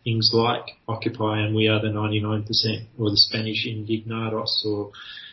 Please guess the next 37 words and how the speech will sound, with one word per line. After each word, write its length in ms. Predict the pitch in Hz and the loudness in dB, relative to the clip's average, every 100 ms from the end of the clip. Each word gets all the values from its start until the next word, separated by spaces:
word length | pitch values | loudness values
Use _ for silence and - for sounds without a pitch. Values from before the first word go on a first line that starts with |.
| - - | -14 -8
the 80 | 110 | -2
Greek 240 | 117 113 | 0 2
citizens' 520 | 113 120 110 110 113 - | 2 2 2 0 -2 -6
protest 540 | 113 113 110 110 - | -4 -4 -2 -4 -2
movement, 480 | 117 113 110 110 110 - _ _ - | -2 0 -2 -4 -8 -12 _ _ -12
uh, 380 | 101 95 92 92 - 120 - | -10 -8 -8 -10 -12 -10 -2
the, 260 | 107 - - _ _ - - _ - | -2 -2 -12 _ _ -12 -12 _ -4
the 60 | 113 | 2
riots 560 | 117 120 127 127 - 123 | 4 4 2 4 2 2
in, 240 | 113 113 - | -6 -8 -12
in 180 | 113 | -10
U 160 | 120 120 | -8 -10
K 200 | 127 117 | -8 -4
cities 460 | 104 135 123 120 - | -2 -2 -2 -6 -8
in 200 | 113 113 - | -12 -16 -12
two 140 | 127 | -10
thousand 460 | 110 120 117 127 117 | -6 -6 -4 -6 -6
eleven. 500 | 113 120 117 120 - - _ _ _ _ - | -4 -4 -6 -10 -14 -20 _ _ _ _ 0
Lots 300 | 117 127 - | 2 2 2
of 100 | 113 | 0
young 180 | 113 | -2
people 300 | 107 113 113 | 0 0 4
around 340 | 107 110 110 110 | 2 2 -2 0
the 60 | |
world 300 | 107 113 110 | 2 4 4
are 160 | 104 - - _ | 2 -8 -14 _
now 200 | 117 110 | -2 0
encumbered 520 | 107 110 120 110 110 107 | 0 -2 -2 2 2 2
with 180 | 110 - - - - - | -2 -4 -18 -16 -18 -8
significant 720 | - 117 110 120 123 110 113 | -2 0 4 4 4 4 2
amounts 400 | 110 113 110 - | 2 2 2 2
of 120 | 107 | 2
debt 260 | - 117 - | 4 2 2
with 160 | 120 107 | 0 2
little 200 | 117 110 | 4 4
chance 400 | 117 113 113 - | 4 0 0 -2
of, 180 | 113 | -4